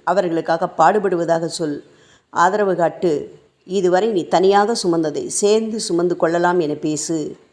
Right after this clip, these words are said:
முன்னாள் திட்டங்களை திரும்ப ஆலோசனை செய். எதை யாரிடமும் வெளிப்படுத்தாதே.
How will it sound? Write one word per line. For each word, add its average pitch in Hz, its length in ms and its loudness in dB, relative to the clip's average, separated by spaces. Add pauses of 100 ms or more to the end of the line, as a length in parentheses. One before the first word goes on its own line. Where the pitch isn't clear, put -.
(440)
முன்னாள் 247 480 0
திட்டங்களை 180 580 2
திரும்ப 190 360 0
ஆலோசனை 185 500 2
செய். 160 400 -2 (140)
எதை 156 440 2
யாரிடமும் 170 580 2
வெளிப்படுத்தாதே. 160 760 -2